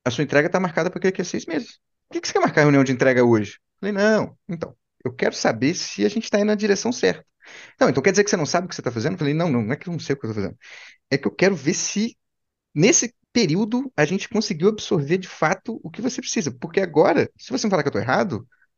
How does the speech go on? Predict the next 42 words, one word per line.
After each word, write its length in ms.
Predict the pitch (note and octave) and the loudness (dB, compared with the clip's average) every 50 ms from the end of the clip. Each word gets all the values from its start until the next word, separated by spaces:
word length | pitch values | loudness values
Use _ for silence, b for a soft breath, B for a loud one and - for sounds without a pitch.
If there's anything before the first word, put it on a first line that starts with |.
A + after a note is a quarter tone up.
| _ _ _ _ _ _ _ _ - | _ _ _ _ _ _ _ _ 0
eu 100 | F3+ F3+ | 2 2
consigo 320 | - G3+ - - F#3 F3 | 2 0 0 0 0 2
mudar 240 | G#3 A3+ F#3+ F3 F3 F3+ | 2 4 4 4 4 2
muito 140 | F#3 F#3+ - | 0 -2 -2
mais 180 | G#3+ B3 - | -2 -2 0
fácil." 360 | - A#3 G#3 - G3 - - _ _ _ | 0 2 2 2 0 -2 -6 _ _ _
Porque 180 | - - - - - | -8 -8 -8 -8 -6
quando 160 | - - - | -6 -4 -2
chegar 160 | - E4+ D#3+ | 0 2 4
lá 100 | C#3+ C3+ | 4 4
na 80 | B2 A#2+ | 2 0
frente, 380 | - - C3+ D3 D3 - - | -2 -2 -2 -2 -2 -4 -6
você 80 | A#2 - | -8 -4
fala, 160 | - B2 A#2+ | 0 0 0
"Nu, 220 | C3 F3 A#3 A#3+ G#3 | 0 0 -2 -2 -2
tá 160 | - - A#2+ | 0 -2 -2
tudo 160 | - F#3+ D3 | -2 -2 -4
errado." 320 | A2+ B2 D#3+ - F#3+ - _ b b b b b b b | -2 -2 -2 -2 -4 -6 _ b b b b b b b
Cara, 240 | - - C3+ C3 A#2+ | 0 2 4 4 2
a 60 | A#2+ | 0
primeira 280 | A#2+ C3+ C#3+ D3+ F#3 A#3 | -2 -4 -2 -2 -2 -2
vez 120 | A3+ G#3+ | -4 -6
que 60 | - G3 | -8 -6
a 40 | |
gente 60 | F3+ F#3 | -6 -4
tá 60 | E3 | -4
fazendo 200 | E3 D3+ D3+ D3+ | -2 -2 -4 -4
um 40 | C#3+ | -2
projeto 300 | D3 C3 B2 C3+ B2+ - | -2 -2 -4 -4 -6 -6
com 100 | B2+ A2+ | -6 -4
vocês, 540 | G#2+ - - - C3 D#3 E3+ E3 D#3+ E3 - _ b b b b b b | -4 -4 -2 0 2 2 2 0 -2 -6 -12 _ b b b b b b
a 60 | b B2 | b 0
empresa, 380 | A#2+ C#3 F3+ G3+ G3 - - _ | 2 4 6 4 4 4 0 _
primeira, 500 | - - D3 D#3 G3 G#3+ A3+ G3 C#3+ - _ _ _ _ _ _ _ _ _ _ _ | -8 -2 2 4 4 6 4 4 2 -2 _ _ _ _ _ _ _ _ _ _ _
primeira 260 | - C3+ C3+ D#3 B3+ | -6 -6 -4 -4 -2
fornecedora 520 | - - G3 F#3 F3+ - D#3 C#3 D3 D3+ C#3 | -2 0 0 0 -2 -4 -2 0 0 0 2
brasileira 500 | B2+ C#3+ D3 C#3 C3 A#2+ B2+ C#3 D3 D#3 | 2 0 0 2 2 2 4 4 4 2
que 80 | - | 0
trabalhava 500 | - C3+ C3 B2+ A#2 A2+ B2 D3 E3 E3 | 0 0 2 2 4 4 4 2 0 -2
com 120 | D#3+ - A#2+ | -6 -6 -6
essa 180 | B2 A#2+ - | -6 -4 -4
montadora, 540 | A#2 A#2 A#2 A#2 G#2+ G#2 G#2+ A2+ A2+ G#2+ G#2+ | -6 -4 -2 -2 -2 0 2 2 2 2 0